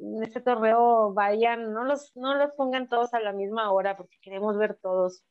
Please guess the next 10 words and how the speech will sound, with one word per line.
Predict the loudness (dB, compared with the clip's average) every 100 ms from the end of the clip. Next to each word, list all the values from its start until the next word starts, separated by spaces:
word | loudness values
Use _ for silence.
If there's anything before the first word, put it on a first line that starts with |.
| _ _ _ _ _ _ _ _ _ _
Pero | 2 4 4 4
creo | 2 2
que | 2 2
lo | 2 0
que, | 0 0
el | 0 -4 -4 -2 -2 -2 -4 -4 -6 -6
que | -6
más | -4 -4 -4
quiero | -2 0 2
ver, | 2 0